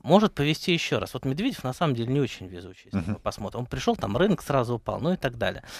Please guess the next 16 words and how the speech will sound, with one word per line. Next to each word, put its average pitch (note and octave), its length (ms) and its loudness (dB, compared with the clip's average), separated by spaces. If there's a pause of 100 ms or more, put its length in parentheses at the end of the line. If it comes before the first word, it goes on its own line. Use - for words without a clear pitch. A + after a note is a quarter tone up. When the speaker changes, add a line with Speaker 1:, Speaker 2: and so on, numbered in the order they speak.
(180)
Speaker 1:
Даже D#3 220 6
наша C#3 240 6
сборная A2 380 2
не G2 80 -2
попала G#2 340 -2
на F#2+ 80 -4
чемпионат G2 540 -10
мира A2+ 240 -10
по - 80 -20 (100)
футболу. G2+ 400 -12 (300)
Я G3 80 10
расскажу E3 380 6
анекдот. C#3 500 4 (640)
Он C#3+ 220 4
очень E3 300 6
популярен C3 720 6